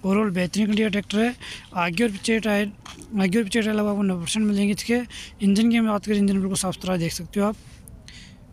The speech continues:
पीछे का लुक देख लीजिए, पीछे का लुक बिल्कुल अच्छा है, कोई कमी नहीं है ट्रैक्टर में। ट्रैक्टर only खेती लीज में लिया गया है,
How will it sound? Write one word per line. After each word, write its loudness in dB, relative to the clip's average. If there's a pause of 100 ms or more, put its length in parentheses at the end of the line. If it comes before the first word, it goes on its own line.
(300)
पीछे 0
का 0
लुक 0
देख 2
लीजिए, 0
पीछे -2
का 4
लुक 0 (120)
बिल्कुल 0 (600)
अच्छा -2
है, 0
कोई 0 (240)
कमी 6
नहीं 4
है 2
ट्रैक्टर 0
में। 4 (140)
ट्रैक्टर -4
only 2 (140)
खेती 0
लीज 2
में 0
लिया 0
गया -4
है, -8